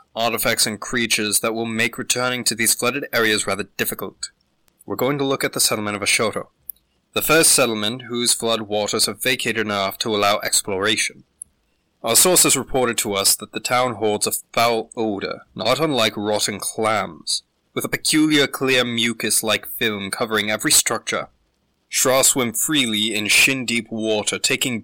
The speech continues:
bites out of our source when they're allowed to swim close. They've shed scales like daggers to the feet hidden in the muck. Through the town, a sloshing sound could be heard, and our source tells of an eerie feeling of being watched.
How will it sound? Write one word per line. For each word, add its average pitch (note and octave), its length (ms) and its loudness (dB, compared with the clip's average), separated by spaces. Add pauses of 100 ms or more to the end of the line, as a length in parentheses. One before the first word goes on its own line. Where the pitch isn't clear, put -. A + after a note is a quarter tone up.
bites A2+ 320 4
out G#2 140 2
of G2+ 60 -6
our G2 100 0
source G2+ 560 2
when G#2 180 -4
they're G#2 180 2
allowed G2+ 420 0
to - 100 0
swim G2+ 320 0
close. - 640 -2 (300)
They've A2+ 120 2
shed C#3 260 4
scales D3+ 520 4
like A#2+ 220 0 (160)
daggers B2 460 2
to A#2 100 2
the G#2 80 -6
feet G#2+ 300 -4
hidden G#2+ 260 -6
in G2+ 100 -6
the G2 80 -4
muck. G2 560 -10 (640)
Through C3+ 140 2
the F3+ 100 2
town, B2 400 0
a G2 60 0
sloshing A#2 720 0
sound G#2+ 420 2
could G#2+ 140 -8
be A2+ 160 -2
heard, G#2 480 0 (240)
and A2 100 -8
our D3+ 140 -2
source D3+ 480 2
tells A#2+ 360 2
of B2 60 -4
an B2+ 220 -4
eerie D3+ 240 -4
feeling G#2+ 500 -4
of G#2 160 -8
being G2 380 -6
watched. - 640 -6